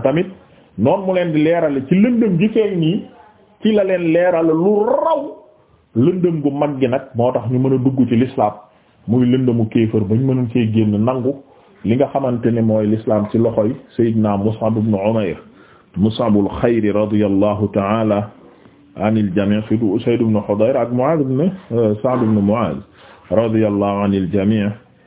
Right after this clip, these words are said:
Wallahu ta'ala a'lam. Wa sallallahu wa sallama ala nabiyyina Muhammad. Xam ngeen ne wa, "Wa man yattaqillah yaj'al lahu makhraja." Xam nga guddi na, ñu ngi dox ci lëndëm gi, amuñ dara, lampe bu leen di ay lampadaire wala lampe publique, non,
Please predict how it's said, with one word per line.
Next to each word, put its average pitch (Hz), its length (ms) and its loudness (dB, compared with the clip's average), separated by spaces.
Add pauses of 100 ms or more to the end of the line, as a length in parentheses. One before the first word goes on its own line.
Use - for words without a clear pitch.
(160)
Wallahu 104 580 0
ta'ala 101 600 0
a'lam. 98 440 0 (640)
Wa 107 200 2
sallallahu 98 640 0
wa 95 160 0
sallama 98 560 0
ala 98 240 0 (400)
nabiyyina 98 480 -2
Muhammad. 90 400 -8
Xam 107 80 -4
ngeen 143 240 0
ne 131 80 2
wa, 127 240 0 (240)
"Wa 131 80 2
man 139 160 0
yattaqillah 127 720 0
yaj'al 151 320 0
lahu 131 240 0
makhraja." 117 480 -6 (240)
Xam 131 160 0
nga 165 80 4
guddi 143 320 0
na, 185 240 2
ñu 127 160 0
ngi 131 80 2
dox 131 240 0
ci 139 80 0
lëndëm 131 320 0
gi, 135 80 2
amuñ 131 260 -2
dara, 139 220 0
lampe 139 320 -2
bu 131 100 0
leen 131 220 0
di 123 80 2
ay 127 160 2
lampadaire 127 640 0
wala 127 240 2
lampe 127 320 -2
publique, 127 400 -2
non, 156 160 0